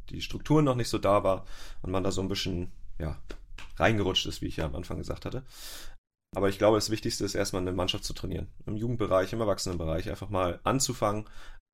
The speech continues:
Die Trainer werden auch häng-, händeringend gesucht. Also jeder Verein freut sich, junge, ambitionierte Trainer da zu haben, die Lust haben, eine Mannschaft zu übernehmen. Und dann zu schauen, passt es für einen, macht es Spaß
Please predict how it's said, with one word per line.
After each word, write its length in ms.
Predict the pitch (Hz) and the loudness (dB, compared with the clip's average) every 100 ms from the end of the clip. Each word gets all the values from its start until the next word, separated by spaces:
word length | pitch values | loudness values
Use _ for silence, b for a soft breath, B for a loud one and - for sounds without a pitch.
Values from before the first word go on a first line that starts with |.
| _ _ | _ _
Die 80 | - | -8
Trainer 320 | - 107 104 | -2 2 4
werden 180 | 101 101 | 4 2
auch 140 | 92 - | 0 0
häng-, 220 | 113 113 | 0 0
händeringend 540 | 120 135 123 110 107 | 2 4 4 2 -2
gesucht. 500 | 101 107 151 175 - - _ _ _ | -2 2 2 0 -6 -10 _ _ _
Also 260 | - 90 101 | -6 -4 -4
jeder 240 | 101 104 | -2 -2
Verein 280 | 110 - 98 | 0 -2 -2
freut 300 | 98 95 113 | -2 0 0
sich, 320 | - - - B B B - _ _ - | 0 -2 -4 B B B -16 _ _ -6
junge, 260 | 107 107 | -2 0
ambitionierte 560 | 95 107 - 104 107 101 | 0 -2 -2 -4 -2 -2
Trainer 280 | - 117 123 | 0 2 2
da 160 | 107 | 2
zu 160 | - 107 | 0 0
haben, 280 | 98 101 101 | 2 2 0
die 240 | 101 101 | 0 0
Lust 340 | 98 101 - 110 | 0 -2 -4 -2
haben, 480 | 98 95 95 98 - - - | -2 -2 -4 -8 -12 -18 -6
eine 60 | 104 | -4
Mannschaft 260 | 120 123 | -2 -4
zu 100 | - | -4
übernehmen. 380 | 117 117 117 120 B B B B B - _ _ - | -2 -2 -2 -4 B B B B B -12 _ _ -4
Und 280 | 110 104 101 | -2 0 4
dann 280 | 104 113 113 | 6 6 2
zu 160 | - 113 | 0 0
schauen, 540 | 107 101 98 98 101 - - _ - - - | 2 4 4 0 -6 -12 -20 _ -20 -20 -2
passt 240 | 120 127 | 0 2
es 120 | 135 - | 0 2
für 140 | 110 | 6
einen, 540 | 113 113 113 110 - - | 6 4 0 -4 -8 -8
macht 260 | - 95 104 | -2 0 2
es 140 | - | 0
Spaß 600 | - 98 110 117 - | 4 8 10 8 4